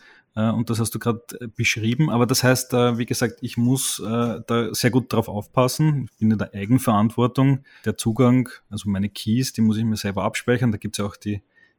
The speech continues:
die vierundzwanzig Wörter, die berühmte Seed Phrase. Ähm, kannst du das vielleicht mal, noch mal erklären? Wie macht man das in der Praxis? Ja, weil viele Leute sind natürlich mit Krypto vertraut, sind vielleicht bei Bitpanda, bei Binance, bei Coinbase, aber da hat man ja mit der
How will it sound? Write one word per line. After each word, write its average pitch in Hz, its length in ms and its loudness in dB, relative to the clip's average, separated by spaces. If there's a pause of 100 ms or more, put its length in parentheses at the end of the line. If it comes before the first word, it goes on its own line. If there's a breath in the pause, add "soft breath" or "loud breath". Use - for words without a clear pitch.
die 113 60 -14
vierundzwanzig 107 840 -2
Wörter, 107 320 -2
die 117 120 -6
berühmte 104 560 -2
Seed 113 360 -2
Phrase. 104 440 -2 (380 loud breath)
Ähm, 110 240 2
kannst 113 200 0
du 139 40 4
das 143 100 2
vielleicht - 240 0
mal, 135 320 4
noch 113 180 0
mal 123 160 2
erklären? 117 580 0
Wie 127 80 4
macht 110 260 4
man 117 80 4
das 110 100 0
in 123 60 6
der 117 80 2
Praxis? - 400 -4
Ja, 110 100 0
weil 110 120 6
viele 123 260 2
Leute 110 320 2
sind 120 200 0
natürlich 113 240 0
mit 107 120 -4
Krypto 113 460 -2
vertraut, 113 500 -2 (400 loud breath)
sind 107 220 -2
vielleicht 104 300 -6
bei 101 220 0
Bitpanda, 107 680 0
bei 98 400 0
Binance, 101 640 0
bei 110 100 -2
Coinbase, 110 640 0
aber 107 340 0
da 104 180 0
hat 110 200 0
man 110 160 2
ja 110 140 4
mit 113 460 0
der 104 560 2